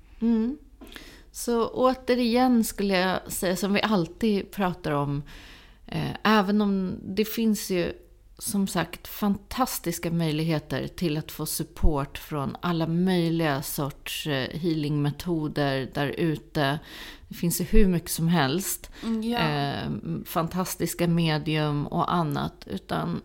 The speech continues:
Speaker 1: verkligen gå på din magkänsla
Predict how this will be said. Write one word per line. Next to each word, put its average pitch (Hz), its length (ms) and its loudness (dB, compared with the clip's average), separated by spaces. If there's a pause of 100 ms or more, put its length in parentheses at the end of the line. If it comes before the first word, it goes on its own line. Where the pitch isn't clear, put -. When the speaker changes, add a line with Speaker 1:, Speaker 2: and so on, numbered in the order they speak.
Speaker 1:
verkligen 202 960 0 (440)
gå 196 280 2
på - 120 0
din 180 340 2 (100)
magkänsla 170 1500 2